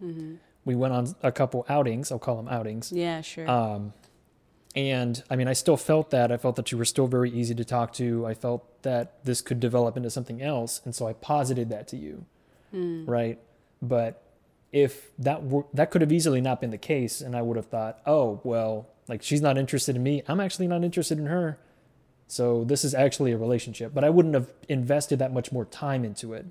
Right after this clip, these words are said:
Speaker 2: You
Speaker 1: Mm.
Speaker 2: could have said, "Oh, well, do you wanna hang out?" And I'm like, "Mm, no, 'cause there's nothing in that for me." I would have just, like, stayed home or something.
Speaker 1: Wow.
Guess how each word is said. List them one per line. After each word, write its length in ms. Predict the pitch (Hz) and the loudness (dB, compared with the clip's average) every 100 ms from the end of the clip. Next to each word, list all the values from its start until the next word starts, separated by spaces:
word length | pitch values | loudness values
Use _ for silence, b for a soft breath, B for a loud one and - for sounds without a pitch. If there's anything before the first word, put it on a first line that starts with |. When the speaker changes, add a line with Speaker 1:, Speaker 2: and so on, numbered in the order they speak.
| - | -10
Speaker 2:
You 240 | 180 175 151 | -4 0 4
Speaker 1:
Mm. 40 | |
Speaker 2:
could 100 | 151 | 4
have 80 | 127 | 2
said, 400 | - 123 117 120 b b b b | 2 0 0 -4 b b b b
"Oh, 100 | 208 | 6
well, 100 | 185 | 6
do 60 | 170 | 6
you 80 | |
wanna 160 | 180 165 | 4 2
hang 240 | 170 175 | 0 0
out?" 160 | 170 175 | 0 0
And 80 | 165 | -4
I'm 100 | 156 | -6
like, 220 | 160 - | -8 -8
"Mm, 320 | 247 240 240 - _ _ _ - | -10 -8 -8 -12 _ _ _ -8
no, 360 | 262 208 113 - | -4 -2 -4 -4
'cause 120 | 139 | 0
there's 140 | 180 180 | 4 4
nothing 240 | 180 156 | 2 2
in 140 | 170 156 | 4 2
that 200 | 117 - | 0 -4
for 120 | 123 | -8
me." 240 | 104 - - | -8 -12 -2
I 60 | 139 | 2
would 160 | 139 | 2
have 80 | 123 | 2
just, 300 | 120 110 - - | 0 -4 -6 -4
like, 180 | 113 104 | -4 -4
stayed 260 | - 123 | -4 -4
home 220 | 113 117 107 | -2 -4 -4
or 80 | |
something. 360 | - - 170 165 | -6 -6 -8 -10
Speaker 1:
Wow. 280 | 160 156 156 | -10 -12 -14